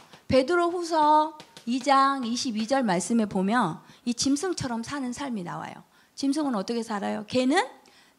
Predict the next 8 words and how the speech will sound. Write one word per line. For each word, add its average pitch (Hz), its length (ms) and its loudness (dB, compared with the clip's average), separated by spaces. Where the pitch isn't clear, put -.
으악! - 460 0
자기가 285 420 -4
토해놓고 392 880 -4
자기가 302 300 -4
그거 262 200 -10
다시 185 320 -10
핥아먹어요. - 680 -10
돼지는 359 600 0